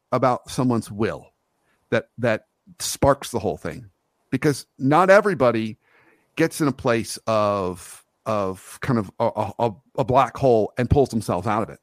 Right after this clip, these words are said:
Some people just stay there and that's the end. And,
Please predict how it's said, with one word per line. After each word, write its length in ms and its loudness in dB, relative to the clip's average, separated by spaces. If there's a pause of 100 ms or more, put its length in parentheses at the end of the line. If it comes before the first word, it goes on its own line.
(100)
Some 180 -4
people 220 0
just 160 -6
stay 240 0
there 180 0
and 80 0
that's 160 -6
the 100 -2
end. 220 -4 (920)
And, 140 -2